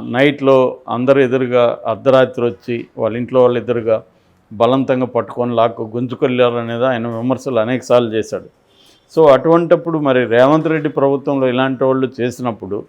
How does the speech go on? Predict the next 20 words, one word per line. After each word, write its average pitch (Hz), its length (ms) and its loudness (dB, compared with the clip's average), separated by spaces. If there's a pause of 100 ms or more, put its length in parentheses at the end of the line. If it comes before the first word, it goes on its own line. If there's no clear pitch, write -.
(400)
వాళ్ళ 139 180 4
మీద 170 260 2
ఏం 160 340 6
చర్యలు 175 380 0
తీసుకుంటున్నారు 135 680 -2
అనేది, 131 580 -2 (260)
ఆ, 113 480 -2 (500)
ప్రధానమైన 139 540 2
అంశం. 113 300 -8 (120)
అదేమీ 156 360 0
కనిపించట్లేదు. 143 840 -2 (420)
యాక్చువల్‌గా 185 720 -2 (420)
ఎలక్షన్ 165 540 -2
ముందు 147 340 -2
హరగోపాల్, 147 840 -2 (500)
ఆ, 123 340 -16
తర్వాత 127 360 -4 (520)
రామచంద్రమూర్తి, 131 1000 -4 (120)
కోదండరాం 127 600 -4
వీళ్ళతో 127 680 -8